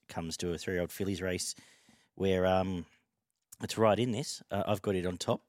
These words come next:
and clearly from, I thought the top two can run a race here. She's Lickety Split and Laced Up Heels. Both the, the distance,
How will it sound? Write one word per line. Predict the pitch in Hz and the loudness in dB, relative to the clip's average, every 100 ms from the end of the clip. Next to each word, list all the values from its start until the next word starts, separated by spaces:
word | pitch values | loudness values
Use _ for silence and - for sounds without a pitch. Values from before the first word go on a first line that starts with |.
| _ - | _ -10
and | 85 80 78 - | -6 -6 -6 -10
clearly | - 101 147 - | -4 -2 0 -2
from, | - - 104 101 101 101 - | -8 0 0 2 -2 -4 -4
I | |
thought | 113 82 | -4 -4
the | 80 | -4
top | - - | -4 -4
two | - 104 | -4 -4
can | 85 | -2
run | 85 | -4
a | 80 | -2
race | 82 - | -4 -4
here. | 87 | -6
She's | - 92 80 | -6 -6 -6
Lickety | 87 78 78 | -10 -8 -10
Split | - 92 - | -6 -6 -6
and | 76 | -8
Laced | 78 80 78 | -8 -8 -8
Up | 76 | -8
Heels. | - 85 80 - - _ _ _ | -6 -6 -6 -12 -20 _ _ _
Both | 98 87 - - - | 0 0 0 -10 -6
the, | 92 | -6
the | - 95 | -2 -2
distance, | 104 - 82 80 - - - | -2 -4 -4 -4 -4 -4 -6